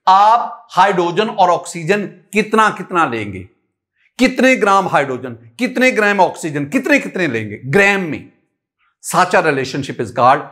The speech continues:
mass, mass relationship। प्रोडक्ट का mass,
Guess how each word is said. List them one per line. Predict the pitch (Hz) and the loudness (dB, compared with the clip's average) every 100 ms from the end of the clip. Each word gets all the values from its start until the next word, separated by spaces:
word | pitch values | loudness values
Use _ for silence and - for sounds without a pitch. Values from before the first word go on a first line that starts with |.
| _ _ _ 131 156 | _ _ _ -6 0
mass, | 180 196 214 220 214 - _ 156 143 165 | 4 6 4 2 -4 -16 _ -10 -4 0
mass | 175 180 180 - | 2 2 0 -4
relationship। | 139 151 160 151 160 139 131 - - _ _ _ _ _ _ _ _ _ _ _ - | -4 0 -2 -2 -6 -6 -6 -10 -14 _ _ _ _ _ _ _ _ _ _ _ 2
प्रोडक्ट | 196 196 214 254 | 4 4 2 2
का | |
mass, | 254 233 254 | 2 4 2